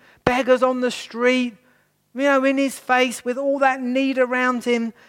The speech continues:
and God doing these mighty miracles through him. God doing these mighty miracles through him. How did Jesus leave those places and go somewhere else? How did he withdraw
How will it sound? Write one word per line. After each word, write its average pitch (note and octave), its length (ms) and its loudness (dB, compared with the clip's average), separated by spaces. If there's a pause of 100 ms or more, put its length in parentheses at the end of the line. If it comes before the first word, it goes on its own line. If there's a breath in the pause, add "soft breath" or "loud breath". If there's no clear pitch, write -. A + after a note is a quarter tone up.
(160 soft breath)
and A#3+ 200 0
God C4 260 -2
doing C4+ 220 -6
these B3+ 160 -4
mighty C4 380 -4
miracles C4 540 -4
through C4+ 240 -6
him. C4+ 240 -4 (460 soft breath)
God C4 180 -2
doing C#4 180 -2
these C4 180 -2
mighty C4+ 480 -6
miracles C4+ 500 -2
through B3+ 120 -4
him. F3 80 -4 (240 loud breath)
How D4 280 0
did C4 220 -4
Jesus A#3+ 480 -4
leave A3+ 360 -2
those A3 220 2
places G#3 460 -2
and F3+ 160 -8
go G3 180 2
somewhere E3+ 320 -6
else? C#3+ 280 -6 (580)
How B3+ 140 -2
did C4+ 140 -2
he C#4 100 0
withdraw C4+ 720 0